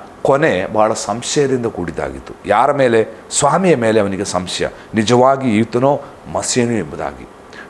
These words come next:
ನಮ್ಮ ಜೀವಿತದಲ್ಲೂ ಸಹ ಅನೇಕ ಸಾರಿ ಸಂದರ್ಭಗಳಲ್ಲಿ, ಸನ್ನಿವೇಶಗಳಲ್ಲಿ ನಾವು ಹಾದು ಹೋಗುವಾಗ ನಮಗೂ ಸಹ ಸಂಶಯ ಬರ್ತದೆ. ಆದರೆ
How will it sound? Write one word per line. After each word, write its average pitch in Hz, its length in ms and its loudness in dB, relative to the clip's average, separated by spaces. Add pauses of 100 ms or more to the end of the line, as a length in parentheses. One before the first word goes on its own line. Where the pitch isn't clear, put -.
(100)
ನಮ್ಮ 175 280 2
ಜೀವಿತದಲ್ಲೂ 139 560 2
ಸಹ 123 300 -4
ಅನೇಕ 117 300 -2
ಸಾರಿ 107 380 0 (480)
ಸಂದರ್ಭಗಳಲ್ಲಿ, 147 880 2 (100)
ಸನ್ನಿವೇಶಗಳಲ್ಲಿ 147 840 4
ನಾವು 107 160 2
ಹಾದು 107 260 2
ಹೋಗುವಾಗ 90 580 -2 (300)
ನಮಗೂ 143 280 0
ಸಹ 120 200 -2
ಸಂಶಯ 107 460 0
ಬರ್ತದೆ. 85 440 -6 (880)
ಆದರೆ 107 520 2